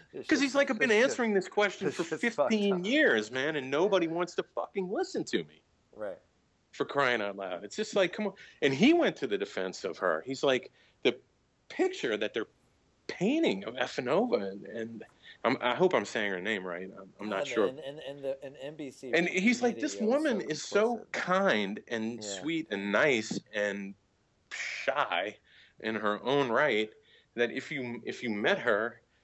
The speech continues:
Speaker 2: they're just, you, <laughs> you just, you'd feel foolish about the kinds of things that you're saying about this athlete at this point. You just
Speaker 1: That's,
Speaker 2: would."
Speaker 1: that's really unfortunate. In, the, in this, like,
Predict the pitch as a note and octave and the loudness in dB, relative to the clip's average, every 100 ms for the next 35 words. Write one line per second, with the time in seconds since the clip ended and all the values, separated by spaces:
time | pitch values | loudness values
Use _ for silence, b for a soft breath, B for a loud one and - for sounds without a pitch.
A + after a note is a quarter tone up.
0 | _ _ B2+ B2+ E3+ F3+ - _ _ _ | _ _ -4 -2 -2 -4 -10 _ _ _
1 | - C3+ - - - F#3 - F#3 - - | -12 -6 -4 -4 -6 -8 -2 -4 -2 -6
2 | F#3 - G3 G3 C4 C4 - _ b b | -6 -6 -6 -2 -4 -4 -8 _ b b
3 | b b b _ _ _ _ _ _ - | b b b _ _ _ _ _ _ -12
4 | - - G#2+ D3 D#3+ A3 - D4 - - | -10 -8 -8 -2 2 4 6 4 4 4
5 | D#4+ D#4 - - - G2 - - F#2+ F2 | 6 8 4 0 -2 -2 -4 -4 -2 -2
6 | E2 F2+ E2 D#2+ - - - G#2+ E2 - | -4 -4 -4 -8 -12 -8 -4 -4 -6 -14
7 | - E2+ - - - F#2 - - - _ | -12 -12 -12 -12 -10 -10 -10 -12 -14 _
8 | - - - - - _ - G3 D#3 F3 | -20 -18 -18 -18 -20 _ -2 2 6 6
9 | - E3+ E3 C#3 C3+ A#2+ G2+ F#2 G2+ G2 | 6 2 -8 -12 -8 -6 -8 -12 -14 -14
10 | F2 F2 - G#2+ A2 G#2+ G#2+ G2+ - G2+ | -16 -20 -20 -20 -18 -16 -16 -18 -16 -16